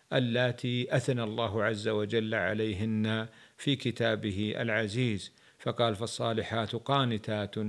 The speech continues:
حافظات للغيب بما حفظ الله"، فهن يراعين بيوتهن ويراعين حقوق أزواجهن. وكذلك أيضًا مما جاء في،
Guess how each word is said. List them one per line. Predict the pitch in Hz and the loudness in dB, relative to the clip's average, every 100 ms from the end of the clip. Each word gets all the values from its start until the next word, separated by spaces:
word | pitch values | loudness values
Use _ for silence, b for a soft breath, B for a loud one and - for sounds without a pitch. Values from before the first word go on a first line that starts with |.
| 110 | -4
حافظات | - - 147 147 135 113 117 107 - | -8 0 2 2 0 -2 -2 -2 -4
للغيب | 110 107 107 101 113 110 | -4 -2 -2 0 0 0
بما | 101 107 104 113 113 110 | -2 -2 -2 -2 -2 -4
حفظ | - 127 113 104 | -2 -2 -2 -2
الله"، | 104 104 107 104 - B B B | -2 0 0 -2 -4 B B B
فهن | - 110 135 120 120 117 113 | 0 4 4 4 2 2 0
يراعين | 110 110 113 110 95 113 107 | -2 0 2 2 0 0 -2
بيوتهن | 98 104 104 101 110 98 117 113 110 110 B B B - | -2 -2 0 -2 -2 0 0 0 0 -2 B B B 0
ويراعين | 120 113 110 107 110 110 110 | 2 4 4 2 2 0 0
حقوق | 104 - 120 131 113 - 107 104 - | -2 -4 -2 0 0 0 -2 -2 0
أزواجهن. | 127 107 110 107 101 98 107 101 98 110 - B B B B B | 0 2 2 2 0 0 0 2 2 0 -4 B B B B B
وكذلك | 139 131 131 127 - 160 180 180 170 165 | 6 8 8 4 4 4 4 4 2 0
أيضًا | 165 131 131 131 | 0 0 0 0
مما | 131 123 117 110 | 2 0 2 0
جاء | 110 120 117 110 107 | 2 2 4 2 -2
في، | - 107 104 | 0 0 0